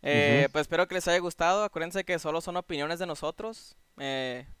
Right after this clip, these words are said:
Speaker 1: eh, pues nada más, no estamos nosotros diciendo que así debe ser ni nada, nomás son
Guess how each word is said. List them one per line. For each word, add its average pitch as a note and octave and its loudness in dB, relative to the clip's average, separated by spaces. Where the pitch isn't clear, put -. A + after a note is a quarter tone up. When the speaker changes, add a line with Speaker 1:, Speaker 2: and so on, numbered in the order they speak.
Speaker 1:
eh, B2+ -12
pues - -20
nada C3 -6
más, D3+ -8
no D#3 -16
estamos D3 -12
nosotros C3+ -10
diciendo C#3 -8
que - -6
así - -6
debe C#3 0
ser C3+ -8
ni C3 -10
nada, D#3 -8
nomás D3+ -14
son C3+ -18